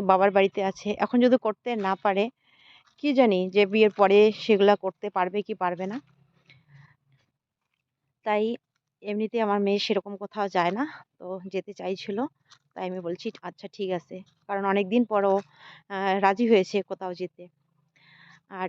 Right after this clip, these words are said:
এই দিনগুলো কিন্তু পরে আর ফিরে আসবে না, আসবে অন্যরকমভাবে আসবে, তাই না বলো? আর আমি না ছোটবেলা থেকেই অনেক স্বপ্ন দেখতাম, ছোট ছোট স্বপ্ন, সেরকম বড় স্বপ্ন আমি দেখতাম না।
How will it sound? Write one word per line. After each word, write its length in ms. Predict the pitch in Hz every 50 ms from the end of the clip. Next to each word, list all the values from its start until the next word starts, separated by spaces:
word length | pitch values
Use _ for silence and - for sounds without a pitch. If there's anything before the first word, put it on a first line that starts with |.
| - -
এই 160 | 208 233 240
দিনগুলো 380 | 202 214 226 233 233 226 240 262 262
কিন্তু 220 | 226 240 196 - 233 233 _ _ _ - - - - _ _ _ _ _ _ _ _ _ _ _
পরে 200 | 214 202 190 190 202
আর 100 | 190 190 -
ফিরে 200 | - - 190 185
আসবে 300 | 180 175 170 - 170 180 185
না, 100 | 185 180 - _ _ _
আসবে 260 | - 226 220 202 220 233
অন্যরকমভাবে 760 | 202 196 208 208 208 202 202 - 214 208 185 175 196 180 196 190
আসবে, 320 | 185 185 175 - 175 214 208 - _
তাই 140 | - 233 226
না 80 | 208 185
বলো? 200 | 175 170 180 175 - _ _ _ _ _ _ _ _ - - _ _ _ _ _ _ _ _ - - - - -
আর 120 | - 208 202
আমি 180 | 202 208 233 247
না 100 | 247 233
ছোটবেলা 500 | 220 - - 214 - 240 226 220 214 214 220
থেকেই 400 | - 220 220 - - 220 214 214 - _
অনেক 220 | 226 240 262 269 240
স্বপ্ন 280 | - - 208 - - 202 202
দেখতাম, 320 | 185 175 175 - - 180 190 190 -
ছোট 140 | - - -
ছোট 180 | 247 - - -
স্বপ্ন, 340 | 220 - - 185 - - 190 185 202 208 -
সেরকম 400 | - - 285 262 269 - 262 262 233
বড় 160 | 196 190 220
স্বপ্ন 260 | 233 - 240 226 247 247 262
আমি 180 | 262 262 262 202
দেখতাম 360 | 175 165 - _ - 185 175 165
না। 100 | 190